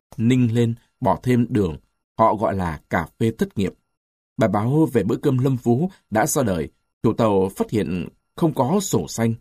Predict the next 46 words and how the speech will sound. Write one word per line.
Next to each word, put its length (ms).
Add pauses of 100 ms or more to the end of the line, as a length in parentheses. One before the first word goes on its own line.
(240)
anh 160
bị 100
đuổi 220
việc. 200 (300)
Nhưng 140
với 340 (240)
mười 180
ngày 140
đó, 320 (260)
chàng 320
trai 220
đã 220
học 280
được 160 (220)
điều 200
quan 240
trọng, 220 (340)
đủ 300 (260)
để 280 (560)
viết 160 (260)
phóng 200
sự 260 (240)
với 160
tài 200
liệu 240
sống 280 (100)
quý 140
báu. 320 (560)
Thời 120
kỳ 160
đó, 360 (300)
trong 260
xã 160
hội 240
đã 80
xuất 240
hiện 180
ý 120
thức 180 (200)
tìm 140
hiểu 200
đời 200
sống 380
người 200
lao 160
động. 180